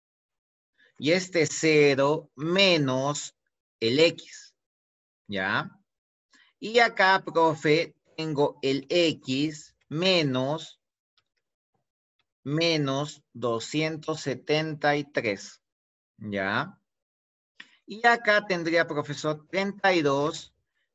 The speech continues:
menos veintisiete. Y acá abajo me quedaría veintisiete menos,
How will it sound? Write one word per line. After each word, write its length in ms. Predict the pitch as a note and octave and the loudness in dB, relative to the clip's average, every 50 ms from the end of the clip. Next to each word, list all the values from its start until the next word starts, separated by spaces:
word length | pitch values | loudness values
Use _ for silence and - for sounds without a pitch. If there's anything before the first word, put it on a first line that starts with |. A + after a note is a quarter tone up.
| _ | _
menos 800 | - D3+ D3+ D#3+ E3+ E3+ E3 D#3+ D3 C3+ C3 C3 C3+ C#3+ C#3+ C#3+ C#3+ C3+ | -12 -8 -6 -2 -2 0 0 0 0 -2 -4 -4 -6 -6 -8 -8 -10 -6
veintisiete. 1120 | - E3+ F#3 G3 F#3+ F#3 G3 F3+ D#3 - - D3 C#3 C3 A#2+ A2+ B2 - _ - C3 B2+ _ _ _ _ _ _ _ _ _ _ _ _ _ _ _ _ _ _ - - | -4 -4 -4 -4 -8 -8 -8 -10 -8 -6 -4 0 2 2 0 0 -2 -10 _ -16 -16 -16 _ _ _ _ _ _ _ _ _ _ _ _ _ _ _ _ _ _ -14 -10
Y 220 | D3+ E3+ F3+ F3 | -8 -4 0 0
acá 400 | E3+ D#3+ D3+ - - D3 C#3 C#3 | 0 0 0 -2 -2 0 2 2
abajo 560 | C3+ C3 C3 B2+ B2 B2 - - C3+ C#3+ D3+ | 4 4 2 2 0 -2 -4 -6 -4 -4 -2
me 160 | D3 D3 B2+ | -4 -4 -6
quedaría 460 | - B2+ A#2+ A#2 A#2+ B2 B2+ B2 A#2 A2+ | -6 -4 -2 -2 -2 -2 -2 -2 -2 -2
veintisiete 1000 | A#2 C3 D3 D#3+ D#3 D3+ - D3+ D3+ - - D3 C#3 C3 B2+ - - C3+ C3+ C3+ | -4 -6 -6 -6 -8 -10 -14 -14 -12 -6 -4 -2 -2 -4 -4 -6 -10 -10 -8 -8
menos, 840 | C#3 C#3+ D#3 E3 D#3+ D3+ C3+ B2 A#2 A#2+ B2+ D3 F3+ - - - _ | -8 -8 -6 -4 -4 -4 -4 -4 -6 -6 -6 -8 -10 -14 -16 -20 _